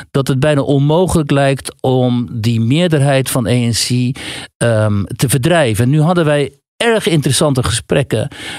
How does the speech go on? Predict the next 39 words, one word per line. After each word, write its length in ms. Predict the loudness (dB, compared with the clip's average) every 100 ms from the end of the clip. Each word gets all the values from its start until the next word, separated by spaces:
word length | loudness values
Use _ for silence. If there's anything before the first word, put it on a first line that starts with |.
| -2
moet 220 | 0 0
ik 80 | 0
zeggen, 400 | 0 2 0 0
in 160 | 0
de 100 | 0
Kaap, 340 | 0 0 0 0
in 100 | 0
de 80 | 2
Westkaap, 520 | 0 0 0 0 0
in 120 | 0
Kaapstad, 720 | 0 0 0 0 0 -2 -8 -14 -14 -2
met 180 | -2 0
vertegenwoordigers 1000 | 0 0 0 2 2 2 2 0 0 0
van, 520 | 0 0 2 0 -2 -2
eh, 120 | 0 2 2 0 0
de 200 | -2 -4
Democratic 500 | -4 -2 0 -2 0
Alliance, 600 | 0 2 2 2 0 0
dat 120 | 0 -2
is 80 |
de 140 | -2 -2
D 240 | 0 0
A, 120 | 0
dat 80 | 0
is 80 | 0
een 60 | 0
oppositiepartij, 1160 | 0 0 0 0 -2 0 -2 0 0 2 -2 -6 -12 -14 -8
fatsoenlijke 560 | -4 -2 0 0 0 -2
partij 600 | -2 -2 0 2 2 0
die, 360 | 0 0 0 0
eh, 60 |
midden 380 | 0 2 2 2
in 80 | 0
die 120 | 0
democratie 600 | 2 0 0 -2 0 -2
staat, 460 | -2 0 0 0 -4 -10 -12 -10
waar 240 | -2 0 2
niet 220 | 2 0
alleen 420 | 0 2 0 0